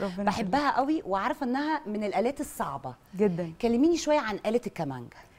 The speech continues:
Speaker 1: هي معروفة إن هي آلة وترية، آه، من
Speaker 2: تلاتة متهيألي.
Speaker 1: لا، أربعة، أربعة،
Speaker 2: أربعة.
Speaker 1: آه، آه، من الآلات ال-، الصعبة عالميًا. يعني، آه،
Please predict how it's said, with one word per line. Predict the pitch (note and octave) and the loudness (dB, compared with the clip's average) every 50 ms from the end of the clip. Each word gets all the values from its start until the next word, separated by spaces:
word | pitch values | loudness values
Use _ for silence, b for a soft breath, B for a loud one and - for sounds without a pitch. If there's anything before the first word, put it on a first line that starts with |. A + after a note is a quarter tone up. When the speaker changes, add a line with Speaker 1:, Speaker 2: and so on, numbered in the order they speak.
| b b b b b - | b b b b b 0
Speaker 1:
هي | - G3+ G#3 | 2 4 6
معروفة | A3 A3+ G#3 G3+ A3 A#3 - A#3+ | 6 6 8 8 6 6 4 2
إن | G#3+ | 2
هي | G#3+ A3 A3+ A3 - | 4 4 6 6 6
آلة | G3 G#3+ G#3+ G#3 G3+ F#3 F3 F3 F3 E3+ E3 D#3+ D#3+ | 6 6 6 4 4 2 2 0 0 0 0 0 0
وترية، | D#3+ F3+ - - F#3+ F#3 G3+ G#3+ A#3 C#4 F4 - - - - - _ _ _ _ _ - | 0 0 0 2 4 6 6 6 6 4 2 -4 -12 -20 -20 -20 _ _ _ _ _ -4
آه، | - F3+ F3+ F3 E3+ E3+ E3+ | -2 -2 0 0 0 0 0
من | E3 E3+ E3+ | 0 2 2
Speaker 2:
تلاتة | E3 E3 G3 G3 G#3 A#3 - D4+ F#4+ G4+ | 4 6 6 4 4 2 2 0 2 2
متهيألي. | E4+ E4+ - G3+ F#3+ F#3+ G3+ G3+ - - A3 G#3+ G3 | 0 -2 -2 -2 -2 0 0 0 0 -2 -2 0 2
Speaker 1:
لا، | - - - | 4 6 6
أربعة، | F#3 F3 F3+ F#3 D#3+ | 8 8 8 8 8
أربعة، | D#3+ - F#3+ | 8 6 6
Speaker 2:
أربعة. | F#3 F#3+ F3 G3+ F#3+ E3+ - | 6 6 6 6 6 6 6
Speaker 1:
آه، | F3 F3 D#3+ - - - - - | 6 6 4 2 -4 -10 -8 -2
آه، | - F3 F3 F3 F3 E3+ E3+ E3+ E3+ E3 | 0 2 2 4 4 2 2 2 2 2
من | E3+ E3+ F3 F3 F3+ | 2 2 2 2 2
الآلات | F#3 F3+ F3 F3 D#3+ - - F3+ F#3 A3 - - B3+ | 2 2 0 0 0 2 2 4 4 2 4 4 4
ال-، | A3 G3 F#3 E3+ E3+ E3 E3 D#3+ D#3 D#3 - - | 4 4 2 2 0 0 0 -2 -2 -4 -4 -6
الصعبة | E3+ D#3+ - A3 G#3+ F#3+ F3+ E3+ D#3+ - - | -6 -4 0 0 2 4 4 2 0 0 0
عالميًا. | - E3 F3 F#3+ F#3+ G3 G3 F3+ D#3 D3 - - - b b b b b b b b b b | 2 4 6 6 6 6 4 4 2 -2 -6 -14 -20 b b b b b b b b b b
يعني، | - E3+ F3 F3 F3 E3+ E3 E3 | 2 2 4 4 4 4 4 2
آه، | D#3 | 2